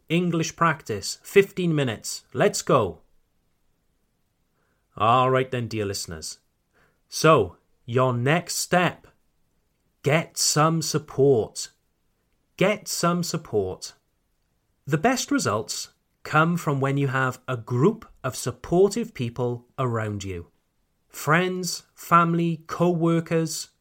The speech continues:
or even other learners that you know. I really must emphasize the importance of the word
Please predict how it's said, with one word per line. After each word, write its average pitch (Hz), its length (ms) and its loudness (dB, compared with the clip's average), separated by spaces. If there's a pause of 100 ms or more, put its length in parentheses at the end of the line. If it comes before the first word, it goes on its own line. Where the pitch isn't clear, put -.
(480)
or 147 240 6
even 247 260 0
other 196 240 6
learners 180 520 2
that 139 220 -2
you 143 80 -2
know. 98 360 -6 (720)
I 139 100 2
really 226 380 4
must 226 260 -2
emphasize 175 720 -2 (100)
the 143 220 -2
importance 156 600 -2
of 135 100 -6
the 143 80 0
word 135 440 4